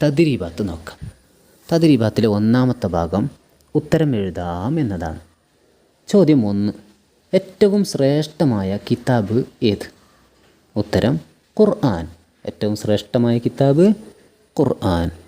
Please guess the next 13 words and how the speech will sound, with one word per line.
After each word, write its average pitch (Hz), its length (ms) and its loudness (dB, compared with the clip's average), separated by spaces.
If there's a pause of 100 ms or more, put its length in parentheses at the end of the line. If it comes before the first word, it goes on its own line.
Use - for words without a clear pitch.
(760)
ചോദ്യം 208 380 4
രണ്ട്, 117 400 0 (840)
ഖുർആൻ 208 380 2 (100)
അവതരണം 135 560 2
പൂർത്തിയായത് 110 760 2 (280)
എത്ര 170 260 -4 (100)
വർഷം 143 380 -2
കൊണ്ട്? 90 220 -4 (1000)
ഉത്തരം 131 360 0 (320)
ഇരുപത്തിമൂന്ന് 131 960 0
വർഷം 95 380 -4
കൊണ്ട്. 85 220 -8 (1500)
ചോദ്യം 196 300 4